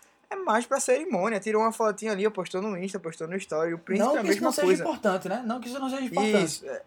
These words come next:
Speaker 2: É um
Speaker 1: é, hoje é, né? Hoje é muito importante.
Speaker 2: É, de fato,
Speaker 1: E
Speaker 2: é um, é um poder de Estado, né? Não, não de governo.
Speaker 1: É,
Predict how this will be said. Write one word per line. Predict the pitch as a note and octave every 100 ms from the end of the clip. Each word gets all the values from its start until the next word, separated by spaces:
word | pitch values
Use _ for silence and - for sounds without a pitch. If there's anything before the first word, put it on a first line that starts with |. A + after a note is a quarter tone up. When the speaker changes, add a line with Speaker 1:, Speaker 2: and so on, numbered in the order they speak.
| _
Speaker 2:
É | F3
um |
Speaker 1:
é, | D3+ C3+ A2+
hoje | F3+ A#3
é, | C#4+ E3+ C#3+
né? | D3+
Hoje | F3
é | G3
muito | F#3
importante. | F#3+ A#3 A#3+ E3+ -
Speaker 2:
É, | F#3+ E3
de | A3+
fato, | - E3 G#3
Speaker 1:
E | B3
Speaker 2:
é | F#3+
um, | F#3+ D#3+ D3+
é | G3+
um |
poder | G#3 G#3+ G#3
de | G#3+
Estado, | D4 - - F3 E3+ D3
né? | D#3+
Não, | F#3 F#3+
não | A3+ F#3 G#3
de | A3
governo. | A3 F#3 C#3+ C#3 C#3
Speaker 1:
É, | E3 D#3 C3